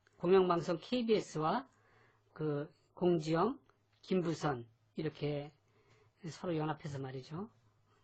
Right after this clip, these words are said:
이 사실이라면, 아, 이거는 아주 매우 심각한 그, 어떻게 보면 공영방송이면 국가, 국가기관 아닙니까? 케이비에스면 국가기관인데 국가기관이,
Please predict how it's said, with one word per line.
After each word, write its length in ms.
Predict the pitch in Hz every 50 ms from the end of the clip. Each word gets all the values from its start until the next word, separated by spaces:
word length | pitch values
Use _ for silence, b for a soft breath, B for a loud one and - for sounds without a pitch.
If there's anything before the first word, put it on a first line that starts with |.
| _ -
이 180 | 196 180 175 165
사실이라면, 1000 | 151 196 196 - 240 214 208 208 196 180 165 156 156 160 170 165 160 170 170 - _ _ _ B B B B B B B B -
아, 140 | 180 175
이거는 280 | 170 165 165 170 175 170
아주 180 | 160 156 160 160
매우 340 | 160 156 165 175 180 180
심각한 760 | 170 - - 240 226 208 - - - 180 175 170 165 165 165
그, 380 | - 170 165 160 160 165 185 - b b b b b b b b
어떻게 180 | 170 - - 156
보면 420 | 151 151 151 156 147 151 170 190 _ _ _ _ _ _ -
공영방송이면 760 | - 202 226 233 226 220 226 220 202 214 220 220 220 208
국가, 380 | 180 - - - 220 220 220 214 -
국가기관 600 | - - - - 233 226 214 208 214 214 208 185
아닙니까? 380 | 180 170 160 156 151 - 170
케이비에스면 600 | 160 - 226 220 208 208 190 160 - 180 185 185
국가기관인데 1000 | 175 - 180 - 202 185 170 170 175 170 160 147 143 135 156 170 170 156 139 139 - b b b b b b b
국가기관이, 880 | - - - - 220 202 185 196 190 190 180 175 185 208 233 262 269